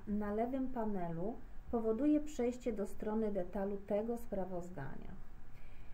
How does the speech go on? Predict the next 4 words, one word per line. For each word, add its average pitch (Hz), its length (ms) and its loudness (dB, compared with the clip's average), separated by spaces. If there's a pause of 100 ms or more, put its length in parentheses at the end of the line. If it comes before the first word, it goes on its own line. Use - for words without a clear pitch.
(280)
Możemy 294 420 4
tutaj 247 360 0
zobaczyć 196 760 -2 (400)
podsumowanie 240 1080 0